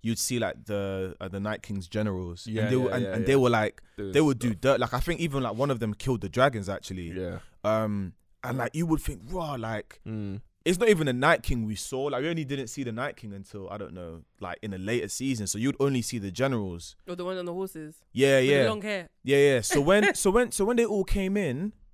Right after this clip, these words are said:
Speaker 1: I was thinking, "Oh my gosh,
Speaker 3: They didn't
Speaker 1: everyone's
Speaker 3: do
Speaker 1: dead.
Speaker 3: anything.
Speaker 1: This is not happening. Everybody is dead." And guess what happens? Arya comes out. Well, no one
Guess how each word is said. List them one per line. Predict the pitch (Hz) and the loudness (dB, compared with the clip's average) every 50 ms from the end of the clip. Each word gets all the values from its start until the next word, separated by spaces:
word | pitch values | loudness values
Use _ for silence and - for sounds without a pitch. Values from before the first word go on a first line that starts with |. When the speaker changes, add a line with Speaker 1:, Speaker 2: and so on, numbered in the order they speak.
| _ _ _ _ _ _ _ | _ _ _ _ _ _ _
Speaker 1:
I | - 151 175 | -8 -4 -2
was | 170 156 - | -2 -2 -2
thinking, | - - 107 101 98 - 98 95 95 104 - | -6 -8 -8 -8 -8 -10 -12 -12 -12 -12 -14
"Oh | - 92 101 107 107 | -14 -12 -10 -10 -10
my | 104 101 98 95 | -10 -10 -12 -12
gosh, | - 87 82 80 80 - - _ _ | -12 -12 -14 -14 -14 -18 -20 _ _
Speaker 3:
They | - 170 | -10 -10
didn't | - | -8
Speaker 1:
everyone's | - - - - | -8 -8 -8 -8
Speaker 3:
do | - - | -8 -8
Speaker 1:
dead. | - - 170 147 | -8 -10 -10 -12
Speaker 3:
anything. | 143 135 135 - _ _ _ _ | -14 -16 -16 -20 _ _ _ _
Speaker 1:
This | 127 120 - | -6 -6 -6
is | 107 85 | -6 -6
not | 104 110 104 98 | -6 -6 -6 -6
happening. | 104 101 - - 90 90 85 - | -8 -2 -2 -2 -2 -2 -8 -10
Everybody | - 110 104 104 107 90 104 101 87 98 90 | -10 -10 -8 -8 -10 -10 -12 -12 -12 -12 -12
is | - 90 87 85 80 - _ | -12 -14 -14 -14 -16 -16 _
dead." | 92 85 78 78 76 - - - - - _ _ _ _ _ _ _ _ _ _ _ | -14 -14 -12 -14 -16 -18 -18 -20 -20 -20 _ _ _ _ _ _ _ _ _ _ _
And | 101 | -10
guess | 101 110 117 - | -10 -8 -8 -8
what | 139 127 | -8 -6
happens? | 127 127 - - 147 156 165 165 - - - _ _ _ _ _ - _ | -6 -4 -2 -2 -2 -2 -4 -8 -10 -16 -18 _ _ _ _ _ -8 _
Arya | - 113 120 123 120 | -2 0 0 0 -2
comes | 120 - 131 117 113 107 | -2 -4 -4 -4 -2 -2
out. | 117 110 - | -4 -6 -4
Well, | 98 104 110 107 110 110 - _ _ _ _ _ _ _ _ _ _ _ _ _ _ _ _ _ | -4 -4 -2 -2 -4 -8 -12 _ _ _ _ _ _ _ _ _ _ _ _ _ _ _ _ _
no | - 113 131 135 139 | 0 4 6 8 8
one | 127 117 113 117 135 143 | 8 6 4 2 0 -4